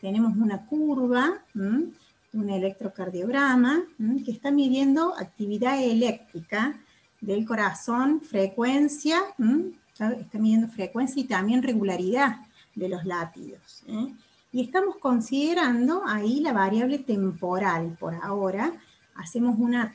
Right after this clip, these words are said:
anotación para cada instante de tiempo, hacemos una anotación, ¿m?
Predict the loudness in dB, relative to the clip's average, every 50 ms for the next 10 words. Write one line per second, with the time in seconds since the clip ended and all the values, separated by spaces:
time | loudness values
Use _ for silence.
0 | -12 -12 -10 -8 -8 -8 -8 -8 -8 -8 -8 -8 -10 -4 0 2 2 4 4 2
1 | 2 0 -2 -6 -6 -6 -6 -4 -4 -2 0 -2 -2 -4 -4 -2 0 0 0 2
2 | 0 -2 -2 -2 -4 -2 0 2 0 0 0 0 -2 -2 -2 -2 -2 0 0 2
3 | 2 2 2 2 2 0 0 -2 -4 -4 -4 -4 -4 -4 -6 -6 -4 -2 0 2
4 | 2 0 0 -2 -4 _ -8 -6 -4 -2 -2 -2 -2 -6